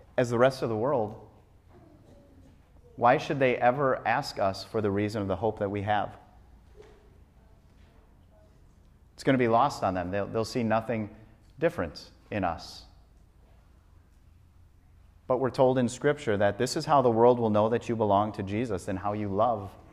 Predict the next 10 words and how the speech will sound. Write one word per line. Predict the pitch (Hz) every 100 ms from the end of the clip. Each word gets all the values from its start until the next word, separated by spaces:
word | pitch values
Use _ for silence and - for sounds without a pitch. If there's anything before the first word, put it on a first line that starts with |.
| - _ - _ _ _ _
others. | 113 101 80 - - - - - - _ _ - - - _ - _ - - -
So, | - 147
dear | 139
friends, | 139 143 120
love | 120 139
others. | 101 85 80 - - - - _ - _ _ -
Everyone. | 147 147 110 85 73 76 - - - - - - - _ - _ _ _
Even | 135 143
your | 143 127
enemies. | 127 113 87 73 -